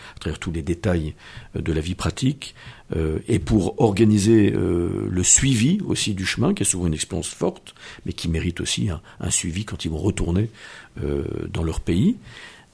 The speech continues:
euh, par un autre chemin, nous l'espérons, comme les rois mages, après l'adoration de la crèche. Et, et donc, euh, l'idée, c'est, c'est d'avoir un moyen informatique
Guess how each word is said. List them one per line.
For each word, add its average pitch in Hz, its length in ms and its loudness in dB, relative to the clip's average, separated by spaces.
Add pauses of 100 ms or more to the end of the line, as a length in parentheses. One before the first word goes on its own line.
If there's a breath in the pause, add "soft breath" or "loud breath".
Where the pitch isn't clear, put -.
euh, - 40 -10 (500)
par - 160 -4
un 85 80 0
autre 82 200 -2
chemin, 85 280 2
nous 90 120 4
l'espérons, 98 500 0
comme 80 220 -2
les 78 80 0
rois 80 160 0
mages, 175 360 4 (600 loud breath)
après 104 280 -6
l'adoration 80 480 0
de 76 60 -2
la 76 60 -4
crèche. 160 460 0 (400 loud breath)
Et, 90 760 8 (400)
et 98 100 2
donc, 127 320 6
euh, 98 760 6
l'idée, 101 440 4
c'est, - 260 4
c'est 92 260 2
d'avoir 95 340 4
un 95 80 6
moyen 98 300 6
informatique 98 680 0